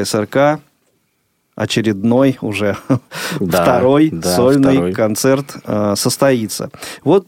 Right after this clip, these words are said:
Speaker 1: э, сегодня будем, э, о нём, м, Роберта расспрашивать, он нам будет рассказывать. Э, мы будем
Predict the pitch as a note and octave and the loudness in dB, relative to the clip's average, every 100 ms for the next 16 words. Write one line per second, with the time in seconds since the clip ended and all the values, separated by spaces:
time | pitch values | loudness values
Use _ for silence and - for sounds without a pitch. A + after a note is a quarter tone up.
0 | - D3 C#3 C3+ B2+ A#2+ B2+ B2+ D#3 C#3+ | 0 2 4 4 4 2 0 2 4 2
1 | A#2 C3 B2 B2 A#2+ - - - - A2 | 2 2 2 0 -4 -14 -18 -20 -10 -4
2 | A2 G#2 G2+ G2 - A#2+ A#2+ A2+ G2+ F#2+ | -2 -2 -2 -4 -2 0 2 0 -2 -6
3 | _ _ B2+ A#2+ - - - - - - | _ _ -12 -10 -10 -10 -12 -12 -14 -16
4 | D3+ D3+ A#2 A#2 G#2+ - G#2+ A2 - C#3+ | -18 -8 -2 0 -2 -4 -2 -2 -2 2
5 | F3+ F3 D3+ C3+ A2+ G#2+ G#2+ F#2+ G2 G2 | 2 2 -2 0 -2 -2 -2 -2 -4 -2
6 | G2+ G#2 - E3 D#3+ C#3 C3 A#2+ - - | -2 -2 0 2 2 2 2 0 -6 -6
7 | G#2+ G#2 G2+ G2+ G2+ G2 A#2 C#3 A2+ A#2 | -2 0 0 0 0 0 2 2 2 0
8 | B2 A2+ | 0 -2